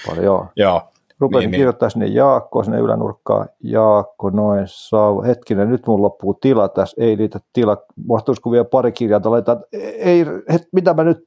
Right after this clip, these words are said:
Speaker 1: ei hitto. Okei, tähän mahtuu nyt Savola. Nyt tähän ei mahu H ja, ää, väliviiva yhteensä, mutta pakkohan tänne laittaa H kuitenkin, koska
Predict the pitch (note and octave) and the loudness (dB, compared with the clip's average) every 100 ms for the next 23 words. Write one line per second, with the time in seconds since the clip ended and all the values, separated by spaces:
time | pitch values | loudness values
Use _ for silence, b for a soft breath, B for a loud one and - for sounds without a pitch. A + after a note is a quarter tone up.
0 | _ F#3 F3 A#2+ D3+ - B2 G#2 b b | _ 2 2 0 -2 -2 -6 -6 b b
1 | b b b b - B2+ B2+ A2+ B2+ C3 | b b b b -4 -2 0 0 0 -2
2 | A2+ C3 A#2 - D3+ A#2+ A2 A2 - - | -4 -6 -4 0 2 4 4 2 2 -10
3 | _ _ _ _ _ _ _ b b b | _ _ _ _ _ _ _ b b b
4 | B2+ - C3 B2 - C#3+ C#3+ A#2 A2 - | -8 -2 0 0 0 0 2 2 0 -2
5 | D#3+ E3 C3 G#2 - C3 B2+ - _ B | 0 2 4 2 0 0 0 0 _ B
6 | B _ _ _ _ _ _ _ _ _ | B _ _ _ _ _ _ _ _ _
7 | _ _ - A2 A2 B2+ B2 G#2+ G#2 G#2 | _ _ -10 -6 0 2 2 2 2 2
8 | G2+ B2+ - - G#2+ G2+ A2+ - B2 A2 | 2 0 -4 -4 -2 -2 -4 -2 -4 -4
9 | _ _ - C3 - G#2 A2+ A2+ A#2+ A#2 | _ _ -4 -4 -2 -2 0 0 -2 -2
10 | G#2+ B2 A2+ - B2+ A#2 G#2 - G2+ G2 | 0 2 2 2 0 2 0 -2 -2 -4
11 | - G#2+ | -2 -6